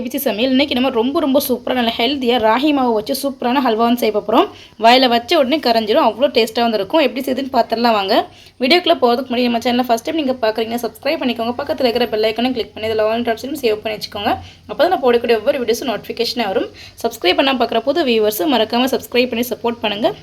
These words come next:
வாங்க வீடியோக்குள்ள போகலாம். இப்ப அடுப்புல ஒரு கிளீனான கடாயை வச்சுக்கலாம். இதுல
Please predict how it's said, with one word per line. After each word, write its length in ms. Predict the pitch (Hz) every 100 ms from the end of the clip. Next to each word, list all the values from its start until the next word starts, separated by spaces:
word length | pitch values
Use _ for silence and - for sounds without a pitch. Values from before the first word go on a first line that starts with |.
| -
வாங்க 120 | 208 208
வீடியோக்குள்ள 280 | 214 226 -
போகலாம். 320 | 302 - 226 233
இப்ப 120 | 226
அடுப்புல 260 | 226 294 302
ஒரு 120 | 220 294 269
கிளீனான 280 | 240 269 294
கடாயை 240 | 214 240 240
வச்சுக்கலாம். 460 | - - 190 302 - - _ - - - -
இதுல 260 | 220 214